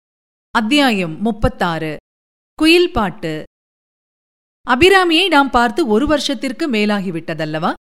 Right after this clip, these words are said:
திருப்பரங்கோயிலிலிருந்து சென்னைக்கு போகும் ரயிலில் ஸ்ரீமதி மீனாட்சி அம்மாளுடன் அவளை நாம் கடைசியாக பார்த்தோம். இப்போது சரஸ்வதி வித்யாலயத்தின் மதில் சூழ்ந்த விஸ்தாரமான தோட்டத்தின் ஒரு மூலையில்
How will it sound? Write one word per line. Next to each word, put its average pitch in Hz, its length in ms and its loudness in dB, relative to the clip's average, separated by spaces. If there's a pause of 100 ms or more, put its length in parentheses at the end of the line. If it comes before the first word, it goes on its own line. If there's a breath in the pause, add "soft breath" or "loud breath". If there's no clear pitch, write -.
திருப்பரங்கோயிலிலிருந்து 320 1120 2
சென்னைக்கு 285 460 -2
போகும் 247 320 0
ரயிலில் 220 460 -2 (140)
ஸ்ரீமதி 285 480 -2
மீனாட்சி 269 540 -2
அம்மாளுடன் 196 540 -4 (240)
அவளை 277 340 2
நாம் 285 180 2
கடைசியாக 220 600 -2
பார்த்தோம். 151 480 -8 (280)
இப்போது 302 560 0 (340)
சரஸ்வதி 349 460 0
வித்யாலயத்தின் 277 720 0
மதில் 196 280 -2
சூழ்ந்த 285 400 -4
விஸ்தாரமான 247 720 -2
தோட்டத்தின் 214 540 -4
ஒரு 180 180 -2
மூலையில் 175 460 -4